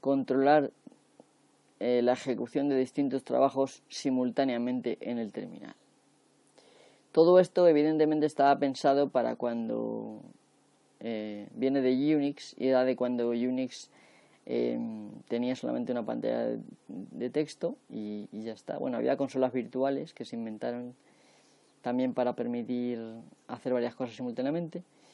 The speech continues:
pero, em, todavía se le puede sacar bastante, aunque es verdad que podemos, em, abrir una venta-,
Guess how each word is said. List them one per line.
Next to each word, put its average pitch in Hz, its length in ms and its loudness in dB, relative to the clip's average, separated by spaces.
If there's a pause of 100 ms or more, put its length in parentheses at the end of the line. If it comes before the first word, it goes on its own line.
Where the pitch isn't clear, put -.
(920)
pero, 185 400 4
em, 123 840 0 (140)
todavía 151 440 6
se 170 140 0
le 151 100 6
puede 156 240 8
sacar 135 640 4 (520)
bastante, 123 1400 0 (1080)
aunque 135 240 4
es 151 40 6
verdad 160 280 6
que 147 120 0
podemos, 135 600 0 (800)
em, 117 720 -4 (240)
abrir 123 220 -4
una 127 200 -2
venta-, 117 260 -6